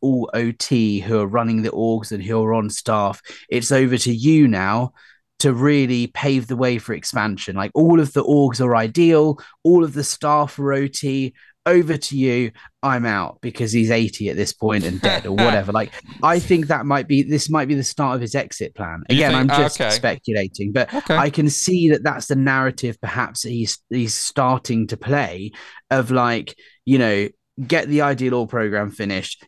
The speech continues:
Speaker 1: get all the staff O T. Cool. Well, now if we're not expanding, it's your fault,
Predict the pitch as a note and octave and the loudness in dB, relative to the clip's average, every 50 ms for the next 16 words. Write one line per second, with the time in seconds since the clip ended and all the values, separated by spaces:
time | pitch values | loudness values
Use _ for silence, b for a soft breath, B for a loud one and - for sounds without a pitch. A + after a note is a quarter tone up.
0 | _ - D3+ D3+ D#3 D#3+ D3 C#3+ C3+ - - - C#3 B2 A#2+ A#2 - - A2 G#2+ | _ -2 0 2 4 4 4 4 2 2 0 -2 0 0 0 0 -2 -2 -4 -4
1 | G#2+ - - C#3 C3+ G2+ F2+ F#2 - - - G3 F3+ C3 G2+ F#2 - B B B | -2 -4 -2 -2 -2 -2 -2 -4 -6 -2 2 2 2 2 2 -2 -6 B B B
2 | B C#3+ D3 C#3+ C3+ C3 B2+ b b b b - C#3 F3+ G3 F#3+ D3 A#2 A2 A#2+ | B 0 2 2 2 2 -2 b b b b -4 -2 0 0 0 0 -2 -4 -6
3 | - - D3 C#3 - D3+ D3 D3 D3+ D3+ C3+ - - - - D3 D#3+ E3 C#3+ A2+ | -6 -6 -8 -6 -4 -2 -2 0 0 0 -2 -4 -6 -6 -6 -4 -4 -2 -4 -4
4 | G#2 G2+ G2+ - - C3+ C#3 B2 B2 C3+ D#3 F#3 F#3+ D#3 - - - F2 D2 - | -6 -8 -8 -8 -6 -6 -6 -2 0 2 4 6 6 4 4 0 -2 -4 -4 -4
5 | - | -8